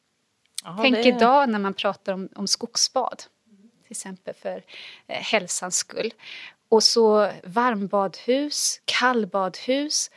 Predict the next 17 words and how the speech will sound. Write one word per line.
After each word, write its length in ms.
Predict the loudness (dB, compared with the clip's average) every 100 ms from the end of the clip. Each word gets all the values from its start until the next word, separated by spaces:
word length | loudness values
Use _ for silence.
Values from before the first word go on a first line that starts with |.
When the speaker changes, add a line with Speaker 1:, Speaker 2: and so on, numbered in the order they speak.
| _
Speaker 2:
och 100 | -4
en 60 | 0
stor 260 | 0 2 0
satsning, 680 | 0 -2 -6 -4 -2 -4 -6
det 120 | -2
är 80 | 2
ju 120 | 2
att 160 | 0 -6
ha 240 | -6 -6
ett 180 | -6 _
havsbad. 760 | -8 -4 0 -2 2 2 2 -2 -12 _ _ _ _ _
Att 160 | -12 -10
etablera 500 | -4 -4 0 0 0
det 160 | -4
vid 140 | -8 -6
stranden 640 | -4 -2 -2 -2 -4 -8
där. 360 | -6 -6 -6